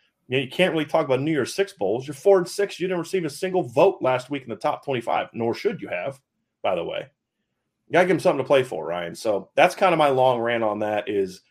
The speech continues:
this is where we're gonna find out the ability of the leadership of this football team and the coaches on this football team to motivate these players and give 'em something to play for, because they have a chance to leave their mark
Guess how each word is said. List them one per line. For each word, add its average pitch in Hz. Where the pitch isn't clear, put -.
this 131
is 139
where 139
we're 123
gonna 127
find 123
out 113
the 113
ability 113
of 98
the 104
leadership 139
of -
this 147
football 151
team 147
and 110
the 98
coaches 131
on 113
this 101
football 107
team 104
to 107
motivate 113
these 110
players 104
and 110
give 120
'em 113
something 101
to -
play 101
for, 87
because 98
they 123
have 147
a 113
chance 127
to 110
leave 110
their 101
mark 107